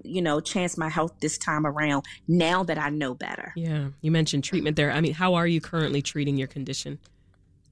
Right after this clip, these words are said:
Speaker 1: Um, I have, so, you know, I just recently, <laughs> listen, I am living, um, we're living in the Sweeney Pharmacy here, right?
Speaker 2: <laughs>
Speaker 1: Um, you know, C V S is like, is like my, you know, going to C V S on a good day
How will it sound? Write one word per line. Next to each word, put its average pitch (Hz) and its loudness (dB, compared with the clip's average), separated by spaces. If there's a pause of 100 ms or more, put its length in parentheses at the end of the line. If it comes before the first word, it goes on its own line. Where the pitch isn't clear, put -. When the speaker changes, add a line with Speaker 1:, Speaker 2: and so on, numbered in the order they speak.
Speaker 1:
Um, 190 0 (120)
I 185 2
have, 220 0
so, - -6
you 185 -4
know, 165 -2
I 170 -2
just 190 -8
recently, 185 -2 (340)
<laughs> - -2
listen, 151 2 (320)
I 220 2
am 226 2
living, 196 0
um, 160 -4 (180)
we're 214 2
living 226 2
in 170 -2
the 165 0
Sweeney 202 -4
Pharmacy 175 -2
here, 165 -8
right? 180 0
Speaker 2:
<laughs> 185 -2 (340)
Speaker 1:
Um, 160 -2
you 180 -6
know, 160 -4
C 233 -8
V 208 -4
S 202 -2
is 180 -6
like, 165 -2
is 160 -4
like 180 -2
my, 180 -2
you 165 -8
know, 175 0
going 190 0
to 214 0
C 214 -4
V 196 -2
S - 0
on 165 0
a 160 0
good 185 -2
day 151 0